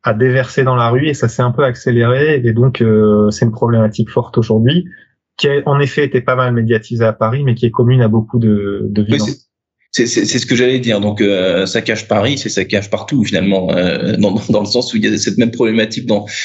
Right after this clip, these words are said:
Speaker 2: dans, dans, dans toutes les villes. Justement, vous, Mathias Soulier, avec, euh, Wintix, euh, géographiquement parlant,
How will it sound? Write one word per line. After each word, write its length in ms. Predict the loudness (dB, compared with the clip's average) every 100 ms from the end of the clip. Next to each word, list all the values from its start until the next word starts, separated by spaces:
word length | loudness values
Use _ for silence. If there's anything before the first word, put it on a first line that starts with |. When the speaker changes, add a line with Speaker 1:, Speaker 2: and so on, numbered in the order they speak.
| -6 -2
Speaker 2:
dans, 160 | 0 0
dans, 180 | 0 2
dans 140 | 0
toutes 200 | 0 -2
les 140 | -2 0
villes. 160 | -2
Justement, 420 | -2 -2 -2 -2
vous, 120 | 0 0
Mathias 320 | 0 -4 -2
Soulier, 220 | 0 0
avec, 260 | -2 -2 -4
euh, 540 | -6 -12 -16 -4 0
Wintix, 540 | 0 -2 -2 -2 -2
euh, 300 | -2 0 0 -2
géographiquement 840 | 0 0 0 -2 -4 -4 -2 0
parlant, 520 | 0 0 0 -2 -6